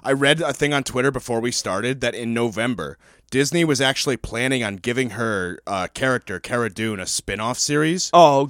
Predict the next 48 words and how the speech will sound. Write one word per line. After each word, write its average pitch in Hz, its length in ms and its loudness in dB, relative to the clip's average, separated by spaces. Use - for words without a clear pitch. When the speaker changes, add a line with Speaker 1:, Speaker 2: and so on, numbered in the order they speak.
Speaker 1:
Like, 143 140 8
her 135 240 6
Speaker 2:
God. 131 60 2
Speaker 1:
own 139 180 2
Disney 131 320 0
Plus 117 300 -2
Speaker 2:
Ugh. 254 80 8
Speaker 1:
show. 160 280 8
And 147 160 -2
then 151 280 2
the, 151 160 0
she 180 260 0
had, 170 300 6
like, 156 180 4
some 165 180 2
of 147 60 4
those, 139 240 4
like, 135 180 0
problematic 131 560 2
tweets 135 360 0
in 120 100 0
November 107 500 0
even, 160 320 2
'cause, - 220 -8
I 156 60 -4
mean, 156 60 2
Speaker 2:
Yeah. 127 160 4
Speaker 1:
it's 110 100 0
always, 110 380 0
that's 110 160 -6
what 117 180 -8
she's 247 100 4
Speaker 2:
Yeah. 151 140 8
Speaker 1:
always 120 180 0
doing. 82 280 -12
Speaker 2:
For 180 120 6
Speaker 1:
Um, 131 120 6
Speaker 2:
sure. 110 300 -2
Speaker 1:
and 165 120 2
so 175 140 6
Disney, 156 400 2
like, 139 200 2
saw 117 280 2
those 160 240 6
and 143 80 -2
they 139 80 2
were 135 80 0
like, 123 300 0